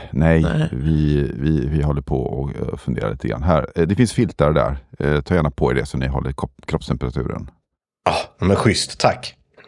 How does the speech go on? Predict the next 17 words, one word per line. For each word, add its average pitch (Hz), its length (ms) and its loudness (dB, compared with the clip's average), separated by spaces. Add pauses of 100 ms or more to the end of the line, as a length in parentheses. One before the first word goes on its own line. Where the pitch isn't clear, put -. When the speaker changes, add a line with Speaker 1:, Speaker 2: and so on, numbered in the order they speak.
(540)
Speaker 3:
Måns 101 380 2
tar 92 140 2
emot 85 320 -2
de 85 100 -2
här 78 160 -6
grejerna - 320 -8
och - 220 -10
delar 76 260 -2
ut 76 160 -4
till - 60 -6
de 78 120 -4
andra 78 420 -4 (920)
grabbarna 78 440 -6
som - 120 -8
sitter 82 240 -6
där 80 80 -4
ute. - 180 -10